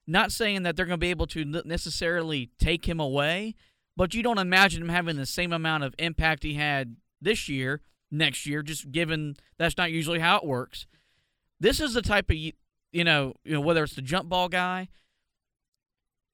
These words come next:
if you could get what Carolina had when you had Quinshad Davis, Bug Howard,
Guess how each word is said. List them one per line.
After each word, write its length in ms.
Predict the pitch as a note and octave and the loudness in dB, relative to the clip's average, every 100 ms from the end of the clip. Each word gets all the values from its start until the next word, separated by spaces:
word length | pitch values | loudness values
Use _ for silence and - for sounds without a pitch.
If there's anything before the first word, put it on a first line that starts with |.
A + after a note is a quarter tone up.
| _ _ _ - | _ _ _ -6
if 180 | E3 C#3+ | -4 0
you 140 | B3+ | -2
could 180 | C#4 C4+ | 0 -2
get 300 | G#3 A3 G#3+ | 2 2 2
what 240 | D#3+ E3+ - | 0 0 0
Carolina 640 | F3 F#3+ F#3+ F#3 F#3 D3+ | 0 2 2 2 0 0
had 580 | C#3+ D#3+ E3 E3 D#3 C#3 | 0 0 2 0 -2 -6
when 140 | C#3+ | -4
you 140 | D3+ D#3 | -2 -2
had 280 | D#3 C3+ | -2 -2
Quinshad 560 | - D3 D#3+ - D#3+ D3 | -4 -4 -4 -2 -2 -2
Davis, 640 | C3+ C#3+ D3+ D3+ D3+ - | -2 -2 -2 -2 -4 -6
Bug 380 | C3+ A#2 D3 D3+ | -8 2 4 4
Howard, 600 | C#3 D3 D3+ D3+ D3+ D3 | 2 2 2 0 -4 -6